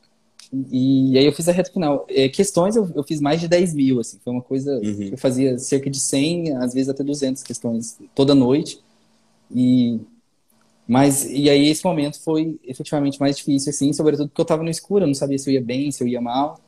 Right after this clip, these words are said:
Speaker 2: Uhum.
Speaker 1: E no, no dia antes da Paraíba eu não fazia ideia se eu tava, é, no nível de passar numa primeira fase, se eu tava, e, e ainda foi junto a primeira fase e a segunda fase.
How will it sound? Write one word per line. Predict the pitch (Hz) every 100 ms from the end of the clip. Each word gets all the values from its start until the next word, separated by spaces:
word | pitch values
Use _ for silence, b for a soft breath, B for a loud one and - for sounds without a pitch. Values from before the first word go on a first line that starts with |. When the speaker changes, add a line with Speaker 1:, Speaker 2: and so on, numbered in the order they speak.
| b b _ -
Speaker 2:
Uhum. | 101 95
Speaker 1:
E | 123 123 120 123 107 120 -
no, | 151 170
no | 170
dia | 160 185
antes | 190 190
da |
Paraíba | 180 165 156 156 175
eu |
não | 151
fazia | 165 160
ideia | 185 143 165
se | 156
eu | 143
tava, | 139 139 131 113 _ _
é, | 117 117 110
no | 143
nível | 151 175 170
de | 151 143 135 - _ - -
passar | 135 139
numa | 139 131
primeira | 135 123 120
fase, | 127 135 151 135
se | 131
eu |
tava, | 131 131 131 b b _ _ -
e, | 143 151 143
e | -
ainda | 139 160
foi | 170 180
junto | 151 175 170
a |
primeira | - 139 151 160
fase | - 151 170
e |
a |
segunda | 165 151 143
fase. | - 135 160 156